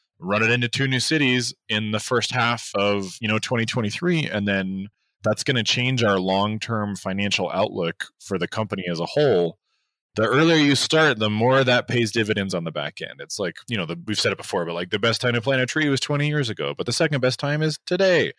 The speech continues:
We're trying to get our little seedlings out there of these cleaning companies in different cities so that they can start growing. And then, you know, in five years, those cleaning companies will be as big, if not bigger, than the Albuquerque office because, you know, the market we're going into in Texas is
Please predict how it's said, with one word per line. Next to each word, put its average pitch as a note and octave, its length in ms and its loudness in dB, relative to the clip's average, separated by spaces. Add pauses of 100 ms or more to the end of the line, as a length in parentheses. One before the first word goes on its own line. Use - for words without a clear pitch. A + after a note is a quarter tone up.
(180)
We're A#2+ 120 0
trying C#3+ 220 2
to D3 40 2
get C3+ 140 4
our G2+ 320 4
little A#2 180 2
seedlings C3+ 560 0
out A#2+ 180 2
there C3 280 4
of F#2 220 -2
these G#2+ 160 -2
cleaning A#2+ 280 0
companies A2+ 400 0
in G#2 80 -2
different G#2 300 -2
cities D3 340 2
so G2+ 60 -8
that F#2+ 80 -8
they G#2+ 160 0
can G2+ 100 -4
start F2+ 280 0
growing. A2 340 2
And F#2 100 0
then, E2+ 160 -2
you F#2+ 80 -4
know, D#2+ 220 -4 (420)
in G2+ 140 -2
five A2+ 320 2
years, B2+ 240 2
those A2 260 2
cleaning A2+ 280 -2
companies G#2+ 440 -4
will G#2+ 240 2
be G#2+ 400 0 (100)
as G#2 240 0
big, A2 320 2
if G#2 160 -2
not G2 200 -2
bigger, G2+ 340 0
than F#2 560 -4
the F2 140 -2
Albuquerque F#2+ 500 -2
office F2+ 320 -2
because, F#2 560 -4
you A#2 80 -6
know, F2+ 120 -4
the A2 120 -4
market A2+ 300 0
we're A2 80 -4
going A#2 160 2
into A2+ 260 -2
in G#2+ 80 -4
Texas C#3 400 -4
is B2+ 180 2